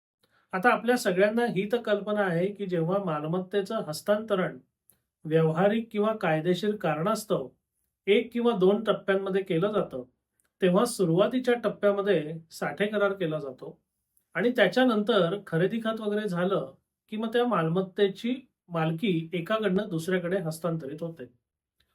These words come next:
पण गंमत कधी होते की जेव्हा साठे करार आणि खरेदी खत याच्यामध्ये जेव्हा काही वादविवाद होतात, त्याच्यामध्ये जेव्हा न्यायालयीन प्रकरणं होतात, तेव्हा मग प्रश्न असा पडतो की ज्या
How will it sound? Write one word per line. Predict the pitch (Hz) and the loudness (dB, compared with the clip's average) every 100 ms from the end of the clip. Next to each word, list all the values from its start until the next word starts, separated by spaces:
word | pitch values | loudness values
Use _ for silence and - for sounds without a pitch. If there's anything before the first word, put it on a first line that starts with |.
| _ _ 226 | _ _ 2
पण | 254 | 4
गंमत | 185 170 196 262 | 4 4 4 4
कधी | 254 233 | 4 6
होते | 240 190 156 151 | 4 2 0 -4
की | 180 196 | -4 0
जेव्हा | 185 180 208 | 2 2 0
साठे | - 151 170 226 | 0 -4 -4 -2
करार | 226 175 147 - | 0 0 -2 -6
आणि | 170 226 247 | -8 -8 -2
खरेदी | 180 196 202 | 0 0 -2
खत | 180 135 127 _ _ _ _ _ | -6 -10 -12 _ _ _ _ _
याच्यामध्ये | 160 151 190 240 190 160 190 | 0 0 2 2 2 2 2
जेव्हा | 247 240 226 | 4 0 -2
काही | 233 226 | -4 -2
वादविवाद | 190 185 180 180 180 156 | 0 0 2 0 0 -4
होतात, | 147 135 127 - _ _ _ _ _ 180 | -8 -12 -14 -16 _ _ _ _ _ -6
त्याच्यामध्ये | 165 208 190 165 202 | 0 0 2 2 2
जेव्हा | 226 226 220 | 0 -2 -2
न्यायालयीन | 196 185 185 190 | 2 2 2 0
प्रकरणं | 185 165 170 170 | -4 -4 -4 -4
होतात, | 156 - 127 123 _ _ _ _ _ _ - | -6 -8 -14 -14 _ _ _ _ _ _ -2
तेव्हा | 165 160 233 | 2 4 4
मग | 269 | 4
प्रश्न | 254 202 233 | 0 -2 0
असा | 208 214 | 0 0
पडतो | 190 170 170 202 | -2 -2 -2 -2
की | 240 | -4
ज्या | 185 156 | -4 -2